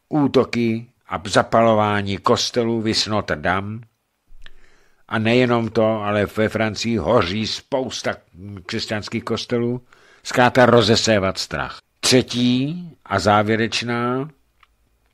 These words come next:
je, že těch migrantů muslimských, a je úplně jedno, jestli jsou z Blízkého východu anebo z Afriky, je tolik, že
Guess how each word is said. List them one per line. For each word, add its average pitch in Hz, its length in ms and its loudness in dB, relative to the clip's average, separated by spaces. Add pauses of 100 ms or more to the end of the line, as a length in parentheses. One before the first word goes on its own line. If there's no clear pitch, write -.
(320)
je, 117 420 6 (920)
že 92 180 0
těch 117 300 2 (260)
migrantů 98 1080 2
muslimských, 95 1120 -4 (180)
a 107 120 -8
je 110 140 0
úplně 98 380 0
jedno, 98 200 -2
jestli 95 220 -6
jsou 92 340 -2
z 73 60 -10
Blízkého 90 600 0
východu 92 440 -4
anebo 92 320 -4
z - 100 -10
Afriky, 87 640 -8 (260)
je 113 180 6
tolik, 104 680 6 (1500)
že 98 560 0